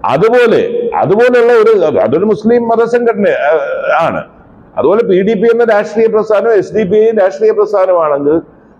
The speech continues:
സി പി എം എങ്ങനെയാണ് എസ് ഡി പി ഐയും ബി ഡി പിയെയും വേർതിരിച്ച് കാണുന്നത്? പ്രകാശ് കാരാട്ട് ഇന്നലെ പറഞ്ഞു, "എസ് ഡി പി ഐ പോലല്ല പി ഡി പി." എന്താണ് വ്യത്യാസം എന്ന് ആരെങ്കിലും ഒന്ന് പറഞ്ഞു തരുമോ? പി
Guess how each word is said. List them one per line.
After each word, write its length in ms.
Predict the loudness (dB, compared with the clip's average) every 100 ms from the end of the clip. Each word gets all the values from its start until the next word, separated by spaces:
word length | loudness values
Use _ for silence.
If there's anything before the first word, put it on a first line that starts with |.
| _
സി 180 | -4 -2 0
പി 80 | 0 0
എം 80 |
എങ്ങനെയാണ് 400 | 2 0 0 0
എസ് 140 | -2 -2
ഡി 140 | -2
പി 160 | 0 2
ഐയും 300 | 2 2 0 0
ബി 100 | 0 0
ഡി 80 | -2
പിയെയും 340 | 0 0 2
വേർതിരിച്ച് 520 | 2 2 2 0 0 0
കാണുന്നത്? 340 | 2 0 0
പ്രകാശ് 380 | 0 0 -2 0
കാരാട്ട് 340 | 0 0 -2 -2
ഇന്നലെ 220 | -2 -2
പറഞ്ഞു, 260 | -2 0 0
"എസ് 160 | 0 -4
ഡി 100 | -8 0
പി 80 | 0
ഐ 40 | 2
പോലല്ല 420 | 2 0 0 -2
പി 180 | -2 -2
ഡി 80 | -2 -4
പി." 80 | -16 -20 -10 -2
എന്താണ് 380 | 0 2 0 2
വ്യത്യാസം 560 | 0 0 0 0 0 -2
എന്ന് 140 | 0 0
ആരെങ്കിലും 320 | 0 2 0
ഒന്ന് 120 | 0
പറഞ്ഞു 240 | 0 0 -2
തരുമോ? 200 | -4 -10 -16 -20 -20 -20 -20 -20 -20 -20 -20 -20 _ _ _ -20 _ _ _ -20 -20 -20 -20 _ -6
പി 120 | -2